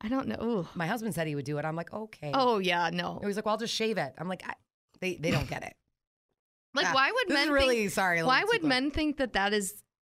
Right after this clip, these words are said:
Speaker 1: cute, though? Or, like, something that you would want them to do?
Speaker 2: Yeah, oh, that's hot. That's,
Speaker 1: Yeah,
Speaker 2: yeah,
Speaker 1: please.
Speaker 2: babe, shave it.
Speaker 1: Yeah.
Speaker 2: No, I don't want you
Speaker 1: <laughs> It's
Speaker 2: near me with
Speaker 1: so
Speaker 2: a razor.
Speaker 1: gross.
Speaker 2: Can I
Speaker 1: I
Speaker 2: shave
Speaker 1: cannot
Speaker 2: your
Speaker 1: wait.
Speaker 2: scrotum?
Speaker 1: Ew. Ugh.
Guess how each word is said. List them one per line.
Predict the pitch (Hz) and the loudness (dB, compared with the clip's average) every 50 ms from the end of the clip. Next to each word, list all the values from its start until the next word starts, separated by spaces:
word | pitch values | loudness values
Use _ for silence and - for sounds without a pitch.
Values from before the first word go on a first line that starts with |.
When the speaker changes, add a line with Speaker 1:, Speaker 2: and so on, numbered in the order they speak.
| _ - | _ -6
Speaker 1:
cute, | - 233 240 277 285 - - | 0 2 2 2 2 0 0
though? | - 156 - - - - - - _ _ _ - | -2 -2 0 0 -4 -6 -8 -10 _ _ _ -2
Or, | 233 233 | 0 0
like, | 233 226 220 208 208 - _ - | 2 2 2 0 -2 -8 _ -6
something | - - 240 240 226 269 247 233 | -2 0 0 2 2 2 2 2
that | 220 214 | 2 2
you | 214 226 | 2 0
would | 220 196 | 0 0
want | 190 185 185 202 214 | 2 2 2 2 0
them | 220 202 196 | 0 -2 -2
to | - 196 | -2 -2
do? | 180 214 233 240 - - - - _ _ _ _ _ _ _ _ _ _ _ _ _ | -2 -2 -2 -2 -2 -6 -8 -12 _ _ _ _ _ _ _ _ _ _ _ _ _
Speaker 2:
Yeah, | - 190 190 185 185 | -2 0 0 0 2
oh, | 185 202 226 214 | 2 0 0 2
that's | 170 175 190 - | 2 0 -2 -2
hot. | - 170 165 156 160 170 175 - | -2 -2 -2 0 0 -2 -4 -4
That's, | 175 170 180 - - - - - | -6 -6 -6 -6 -10 -10 -6 -2
Speaker 1:
Yeah, | 233 254 285 285 233 | 0 2 2 2 2
Speaker 2:
yeah, | 180 - 214 269 - | 2 2 2 2 2
Speaker 1:
please. | 302 302 | 2 2
Speaker 2:
babe, | 254 156 160 160 160 - | 2 2 2 0 0 0
shave | - - - 165 156 190 226 247 | -2 -2 -2 0 0 0 0 2
it. | 196 160 147 262 | 0 0 2 2
Speaker 1:
Yeah. | 269 233 247 | 2 2 2
Speaker 2:
No, | 226 269 320 370 359 | 2 2 2 4 4
I | 269 185 | 4 2
don't | 233 302 | 2 2
want | 349 370 - | 2 2 2
you | - | 2
Speaker 1:
<laughs> | 202 | 2
It's | 190 190 | 2 0
Speaker 2:
near | 190 202 269 392 | 2 2 2 4
me | 415 427 415 | 4 4 2
with | 370 302 | 4 4
Speaker 1:
so | 285 277 | 2 2
Speaker 2:
a | 214 | 2
razor. | 214 196 202 | 2 2 2
Speaker 1:
gross. | 214 220 214 190 147 151 - | 2 2 2 2 -2 -4 -6
Speaker 2:
Can | - - - - - - - - - - - | -8 -10 -10 -10 -14 -18 -20 -20 -20 -12 -4
I | - 226 | 0 0
Speaker 1:
I | 233 214 | 2 2
Speaker 2:
shave | 269 233 | 4 4
Speaker 1:
cannot | 226 226 226 | 4 4 4
Speaker 2:
your | 208 202 | 4 4
Speaker 1:
wait. | 240 233 233 | 4 4 6
Speaker 2:
scrotum? | 202 202 214 254 302 320 - - - _ _ _ | 4 4 4 2 0 0 -2 -6 -12 _ _ _
Speaker 1:
Ew. | _ 254 262 262 254 233 220 196 180 175 170 160 151 120 - - - - _ - | _ -2 0 0 2 0 2 0 0 0 0 -2 -2 -4 -4 -6 -8 -8 _ -8
Ugh. | 254 269 269 214 139 143 - - | -6 -6 -4 -4 -4 -4 -6 -8